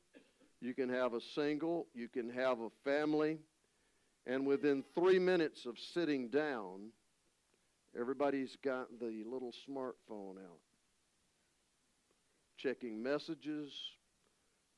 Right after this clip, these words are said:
looking up things, listening to the voice of information on that smartphone. At dinner table, just,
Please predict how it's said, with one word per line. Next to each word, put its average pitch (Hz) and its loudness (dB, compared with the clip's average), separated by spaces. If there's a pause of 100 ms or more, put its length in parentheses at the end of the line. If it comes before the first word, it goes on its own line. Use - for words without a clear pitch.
(400)
looking 123 0
up 139 2 (140)
things, 151 2
listening 151 0 (160)
to 117 -2 (140)
the 107 -6 (180)
voice 135 0
of 101 -10
information 117 -8
on 110 -10
that 104 -14 (160)
smartphone. 117 -14 (1900)
At 101 -6
dinner 127 0
table, 156 -2 (3250)
just, - -10